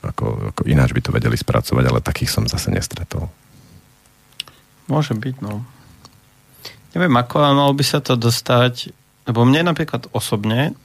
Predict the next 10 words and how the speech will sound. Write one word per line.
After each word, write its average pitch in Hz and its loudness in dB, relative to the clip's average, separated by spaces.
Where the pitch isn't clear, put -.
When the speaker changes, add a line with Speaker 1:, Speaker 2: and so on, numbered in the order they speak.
Speaker 2:
e, 110 -2
nikto 135 2
nič 147 -2
nevysvetloval 107 0
ohľadne 101 0
toho. 120 2
Ja 117 0
som 139 2
len 131 6
vnímal 127 4